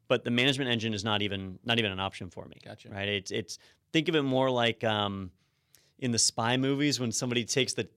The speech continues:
Speaker 1: the tracking de-, device that's got a magnet and they stick it on the
Speaker 2: Yeah.
Speaker 1: bottom of a car, right?
Speaker 2: Exactly.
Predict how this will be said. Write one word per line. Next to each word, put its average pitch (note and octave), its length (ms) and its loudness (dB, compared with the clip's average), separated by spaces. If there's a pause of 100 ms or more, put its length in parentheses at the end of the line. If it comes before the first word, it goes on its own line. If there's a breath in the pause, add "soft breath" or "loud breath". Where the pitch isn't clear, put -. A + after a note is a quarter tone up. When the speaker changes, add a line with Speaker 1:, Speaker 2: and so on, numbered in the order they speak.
Speaker 1:
the G#2 320 -2 (100)
tracking B2+ 560 0
de-, B2 180 -2
device A#2+ 400 0
that's A#2+ 140 -6
got A2 140 -2
a G#2 40 -2
magnet A#2 380 2
and G#2+ 80 -10
they G#2+ 60 0
stick - 240 -2
it B2+ 40 -2
on A#2+ 80 0
the A2+ 60 0
Speaker 2:
Yeah. A#2 60 4
Speaker 1:
bottom A2+ 180 2
of A2 100 -2
a G#2+ 40 -4
car, G2+ 440 0
right? G#2 140 -2
Speaker 2:
Exactly. A2+ 360 -8